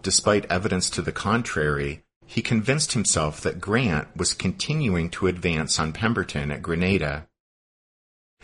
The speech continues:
And after rushing away from Memphis and tearing down the Mississippi,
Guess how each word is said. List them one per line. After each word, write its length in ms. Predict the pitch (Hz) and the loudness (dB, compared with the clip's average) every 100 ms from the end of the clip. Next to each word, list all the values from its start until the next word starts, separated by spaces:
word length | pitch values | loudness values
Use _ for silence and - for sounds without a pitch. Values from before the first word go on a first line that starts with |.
| - | -6
And 80 | 110 | 2
after 320 | 110 127 127 | 4 4 4
rushing 440 | 110 104 123 - 151 | 6 6 6 2 4
away 300 | 113 98 101 | 4 6 4
from 260 | - 90 | 2 0
Memphis 680 | 82 101 113 71 69 - - | 2 2 2 0 0 0 0
and 140 | 90 | -4
tearing 420 | - - 110 117 113 | -4 0 2 2 4
down 220 | 104 101 | 4 4
the 60 | |
Mississippi, 800 | 92 90 - 80 117 117 76 71 | 2 2 0 0 0 0 -2 -4